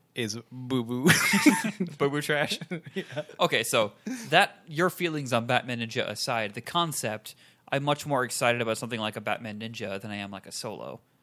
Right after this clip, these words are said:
Speaker 2: Um, it's a little bit more out there, and, um, just with the, with the oversaturation of everything, um, I'm kinda worried about, you know, the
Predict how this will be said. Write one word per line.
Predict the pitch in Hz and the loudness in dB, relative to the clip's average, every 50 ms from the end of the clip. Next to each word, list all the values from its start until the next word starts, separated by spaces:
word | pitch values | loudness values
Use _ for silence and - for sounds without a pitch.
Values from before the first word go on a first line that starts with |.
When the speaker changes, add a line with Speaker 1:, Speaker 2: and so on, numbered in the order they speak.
| _ _ _ _ _ - | _ _ _ _ _ -2
Speaker 2:
Um, | - 113 113 123 | -2 0 0 -2
it's | 123 - | -2 0
a | 139 | 0
little | 135 131 123 | 0 2 0
bit | 123 123 | 0 2
more | 123 117 107 - | 2 2 2 4
out | 117 120 117 - | 2 0 2 0
there, | 113 107 110 110 107 - | 0 2 2 2 0 0
and, | 113 110 104 104 104 101 - - - _ _ _ _ _ _ _ _ _ | -2 -2 -2 -4 -4 -6 -6 -8 -8 _ _ _ _ _ _ _ _ _
um, | 127 120 113 110 107 101 95 - - - | 2 4 4 4 2 0 -4 -10 -6 -2
just | 143 135 127 - - | -2 -2 0 0 -4
with | 143 123 - | -4 -6 -4
the, | - 131 123 120 113 107 104 107 139 - _ _ _ _ _ _ _ - | -4 -2 -2 -2 -2 -4 -6 -8 -10 -14 _ _ _ _ _ _ _ -8
with | 135 123 | -6 -4
the | - 131 | -2 -2
oversaturation | 139 135 135 135 - - 131 123 - 135 127 123 - 120 107 | -2 -2 -2 -2 -2 -2 -2 -2 -2 -2 -2 -2 -2 -4 -6
of | 101 - - | -6 -4 -4
everything, | 127 135 123 117 104 - - 101 101 101 104 104 - _ _ _ _ _ _ _ _ _ _ _ | -6 -4 -4 -6 -8 -6 -8 -8 -8 -8 -10 -14 -18 _ _ _ _ _ _ _ _ _ _ _
um, | - 113 110 104 104 98 98 98 101 - _ _ _ - _ _ | -2 0 0 0 0 -2 -4 -8 -10 -14 _ _ _ -20 _ _
I'm | 127 131 127 | -6 -6 -4
kinda | - - 147 151 151 | -4 -2 0 0 0
worried | 131 120 127 135 139 135 120 110 | 0 0 0 0 0 0 0 -2
about, | 95 101 98 101 98 95 - _ _ _ _ _ _ _ - | -2 -2 -2 -2 -4 -6 -8 _ _ _ _ _ _ _ -10
you | - 120 110 | -8 -6 -4
know, | 107 104 101 104 | -4 -4 -4 -4
the | 101 104 107 | -6 -8 -8